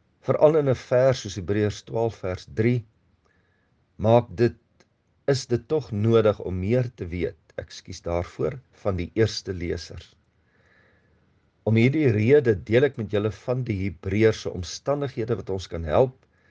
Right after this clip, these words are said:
om die brief en dan vers drie reg te lees. Uit die brief self en ander dokumente in die vroegste kerk oor die geskiedenis van die kerk,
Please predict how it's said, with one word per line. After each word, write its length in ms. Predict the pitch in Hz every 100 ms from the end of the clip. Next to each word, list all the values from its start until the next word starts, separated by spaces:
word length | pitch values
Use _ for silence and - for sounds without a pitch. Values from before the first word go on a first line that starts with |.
| _ _ _ _ _ _
om 140 | 127
die 140 | 120 110
brief 480 | - 123 147 -
en 140 | 117 104
dan 400 | 110 120 117 85 - -
vers 340 | 101 101 - 131
drie 300 | 127 120 90
reg 280 | 92 - -
te 100 | 87
lees. 440 | 82 - - _ _ _ _ _ _ _ _ _ _ _ _ _ 139
Uit 80 | 120
die 140 | 110
brief 220 | 95 98 -
self 540 | - 120 160 - _ _
en 160 | 110 104
ander 240 | 120 127 110
dokumente 760 | 107 101 98 90 113 123 - -
in 100 | 98
die 100 | 90
vroegste 440 | - - - 90 -
kerk 460 | 123 135 135 _ _ _
oor 160 | 98 87
die 120 | 80
geskiedenis 640 | - 82 - 123 139 131 -
van 160 | - 117
die 120 | 117 -
kerk, 340 | 147 - _